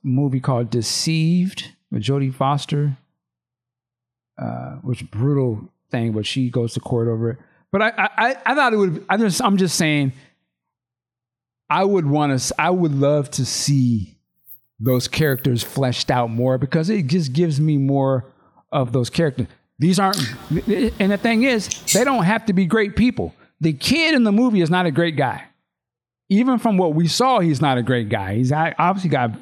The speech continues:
he's very troubled. He's being affected by the violence he sees at home, and then he's doing it to his girlfriend.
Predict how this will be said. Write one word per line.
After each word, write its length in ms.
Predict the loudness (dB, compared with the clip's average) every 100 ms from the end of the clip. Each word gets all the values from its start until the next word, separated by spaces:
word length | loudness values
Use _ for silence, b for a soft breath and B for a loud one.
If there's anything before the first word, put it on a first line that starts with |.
| -4
he's 180 | -2 0
very 200 | 0 0
troubled. 400 | 0 0 0 -2 b b b b b -20 _ _ -20 -6
He's 300 | -2 0 0
being 240 | 0 0
affected 500 | 0 -2 -2 -2 0
by 200 | 0 0
the 60 | 0
violence 320 | 0 0 0
he 80 | -2
sees 220 | -2 -2
at 120 | 0
home, 380 | 0 2 2 0
and 120 | 0
then 140 | 0
he's 260 | 2 2 2
doing 320 | 0 0 0
it 100 | -2
to 140 | -2 -2
his 220 | 0 -2
girlfriend. 540 | -2 -4 -6 -12 -16